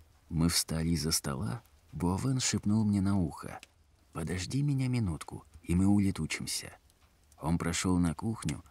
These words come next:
куда удалилась его жена. Я слышал, как он сказал: «Дай мне двадцать су,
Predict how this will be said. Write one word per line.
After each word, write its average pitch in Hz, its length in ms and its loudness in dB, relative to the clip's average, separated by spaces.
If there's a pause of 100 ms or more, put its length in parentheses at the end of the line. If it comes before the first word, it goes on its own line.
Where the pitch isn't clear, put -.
(140)
куда 90 280 -2
удалилась 87 560 -2
его 101 160 -2
жена. 82 420 -4 (380)
Я 87 220 2
слышал, 113 500 0
как 90 200 -4
он 95 140 0
сказал: 78 560 -2 (720)
«Дай 107 340 0
мне 131 180 0
двадцать 98 440 -4
су, - 340 -2